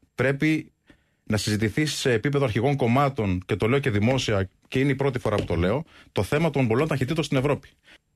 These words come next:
Ξέρω και τι θα γίνει μετά, αν γίνει το οτιδήποτε περίεργο. Ε, δεν είναι της παρούσης. Πρέπει να συγκληθεί, θα έλεγα,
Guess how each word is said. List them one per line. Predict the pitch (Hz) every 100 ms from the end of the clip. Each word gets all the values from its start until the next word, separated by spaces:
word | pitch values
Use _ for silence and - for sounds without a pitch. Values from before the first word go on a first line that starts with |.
| _ _
Ξέρω | - 147
και | 143
τι |
θα | 143
γίνει | 135 143
μετά, | 127 147
αν |
γίνει | 135 143 143 139 135
το | -
οτιδήποτε | 117 131 131
περίεργο. | 131 127 110 82 73 - _ - - - - -
Ε, | - 95 95 101
δεν | 117
είναι | 127
της | 95
παρούσης. | - 92 82 - -
Πρέπει | 123 139
να | 151 127 - - _ _
συγκληθεί, | - - 90 98 92 - 160 101 80 _ _ _ _ _ _ _
θα | - 147
έλεγα, | 143 120 92 80